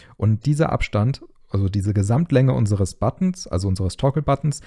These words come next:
mit dem Abstand zwischen dem Toggle-Button und der Schrift sind sechs REM. Und wenn wir das jetzt abspeichern, dann sehen wir hier, dass zwischen unserer Schrift, die hier überall liegt,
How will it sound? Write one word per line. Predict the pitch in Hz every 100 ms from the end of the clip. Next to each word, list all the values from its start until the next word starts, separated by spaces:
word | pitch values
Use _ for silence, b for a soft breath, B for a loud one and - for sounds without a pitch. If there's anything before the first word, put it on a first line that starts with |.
| B B
mit | 120 127 -
dem | 117 117
Abstand | - - 110 -
zwischen | 135 127
dem | 113
Toggle-Button | 107 113 104 98 -
und | 98
der | 92
Schrift | - 156 156
sind | - 107
sechs | 98 92 - -
REM. | 143 175 B B B
Und | - 107 107
wenn | 101
wir |
das | 101 95
jetzt | 101 92 -
abspeichern, | - - 123 120 - 107
dann | 104
sehen | 98 101
wir | 95
hier, | 92 127
dass | 117 98 -
zwischen | - 117 127
unserer | 120 101 95 90
Schrift, | - 156 -
die |
hier | 123 127
überall | 117 113 110
liegt, | 117 120